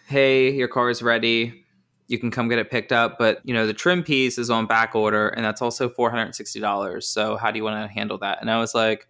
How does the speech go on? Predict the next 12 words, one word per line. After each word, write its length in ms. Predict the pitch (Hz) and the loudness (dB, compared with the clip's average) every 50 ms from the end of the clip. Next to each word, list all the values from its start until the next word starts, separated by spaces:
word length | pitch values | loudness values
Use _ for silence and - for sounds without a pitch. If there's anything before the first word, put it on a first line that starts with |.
| _ _ _ _ _ _ _ _ _ _ _ _ _ _ _ | _ _ _ _ _ _ _ _ _ _ _ _ _ _ _
"Well, 180 | - 123 117 113 | -2 0 0 2
you 100 | 110 110 | 2 2
guys 220 | 117 113 110 110 | 2 0 0 0
should 160 | - 117 107 - | -2 -6 -6 -2
probably 200 | 117 107 107 107 | -2 -2 -2 -2
order 320 | - 139 160 196 196 151 | 0 2 2 4 4 4
that. 380 | 117 107 107 107 110 131 - - - _ _ _ _ | 2 2 2 2 2 0 -2 -6 -14 _ _ _ _
You're 240 | - 117 113 110 110 | -4 0 2 2 2
also 240 | 110 101 - - 92 | 0 -2 -4 -6 -6
paying 300 | - 160 165 170 160 123 | -4 -4 -4 -2 -4 -6
for 120 | - 107 | -6 -8
that 280 | 98 113 117 113 - | -8 -8 -8 -8 -10